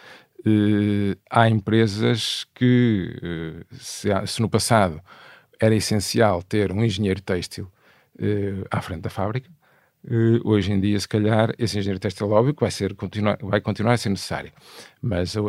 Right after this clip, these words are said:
há valências que são necessárias, como estava há bocado a falar, necessários bioquímicos,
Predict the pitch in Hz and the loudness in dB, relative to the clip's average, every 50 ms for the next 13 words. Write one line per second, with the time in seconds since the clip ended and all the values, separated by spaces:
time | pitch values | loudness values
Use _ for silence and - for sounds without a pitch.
0 | - - 110 107 101 107 107 107 110 113 107 - 117 - - - - 110 110 113 | 0 2 2 2 2 2 2 2 2 0 0 -2 -4 -6 -4 -2 0 0 2 0
1 | 107 - - 110 110 117 127 139 127 - 123 117 113 107 - 117 113 117 117 110 | 0 -2 0 2 2 2 2 0 -2 -2 -4 -4 -4 -2 0 0 0 2 0 -2
2 | - - 120 110 117 - - 120 120 131 - - _ _ _ _ _ _ _ _ | 0 0 0 0 2 0 0 2 2 2 0 0 _ _ _ _ _ _ _ _
3 | - - _ _ - - - _ _ _ - 107 95 - - 90 80 92 92 92 | -20 -20 _ _ -20 -20 -20 _ _ _ -6 -6 -6 -6 -8 -8 -8 -8 -8 -4
4 | 107 110 127 131 - 151 131 135 151 - - | -2 -2 0 2 2 2 2 2 0 -4 -12